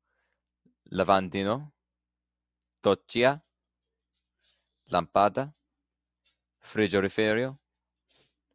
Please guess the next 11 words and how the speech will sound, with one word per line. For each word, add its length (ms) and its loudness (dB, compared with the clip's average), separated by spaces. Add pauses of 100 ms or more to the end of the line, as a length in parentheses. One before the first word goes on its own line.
(500)
Casa. 480 0 (1080)
Albergo. 680 -4 (960)
Hotel. 500 -4 (1200)
Salone. 640 -2 (960)
Finestra 580 -2
e 160 -2
libreria. 600 0 (1160)
Stanza 760 -2
con 240 -6
letto. 460 -6 (1400)
Bagno. 580 2